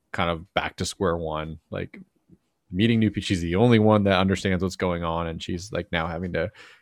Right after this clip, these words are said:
kind of, uh, you know, she's isolated in a lot of ways. I think this movie kinda tackles, like, loneliness as a thing. Like, there's a very lonely feel to the, to this movie in a lot of ways, not just, like, with Ripley, but, like,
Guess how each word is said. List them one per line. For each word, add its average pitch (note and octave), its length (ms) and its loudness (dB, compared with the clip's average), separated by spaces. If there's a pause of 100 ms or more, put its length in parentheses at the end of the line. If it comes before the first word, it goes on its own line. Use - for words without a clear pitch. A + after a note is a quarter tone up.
(360)
kind A2 160 8
of, A2+ 100 -2 (240)
uh, D3+ 60 0
you D#3 180 2
know, G2 120 4
she's G2 280 0
isolated B2 460 6
in F#2+ 100 -4
a F2+ 80 -2
lot F2 160 -2
of - 80 -4
ways. G2 220 2
I G2 80 6
think A#2 140 4
this F#2+ 160 2
movie F#2 240 2
kinda E2+ 240 -4
tackles, E2+ 680 -4
like, F2 240 0 (340)
loneliness F#2+ 600 4
as E2 100 -2
a E2+ 60 0
thing. D#2+ 260 -4
Like, E2+ 120 0
there's G#2+ 160 10
a A2 40 12
very A2+ 220 12
lonely F#2+ 500 4
feel F2 380 0
to F#2 160 -2
the, F2 160 0
to G2 140 -4
this F2 200 -2
movie E2+ 200 0
in D#2+ 80 -2
a D#2 40 0
lot D2 200 0
of G1+ 80 -2
ways, F2+ 260 -4
not G2 160 2
just, F2+ 220 -2
like, E2+ 160 -2
with E2 160 -4
Ripley, G2 340 4
but, G#2+ 160 4
like, E2+ 220 0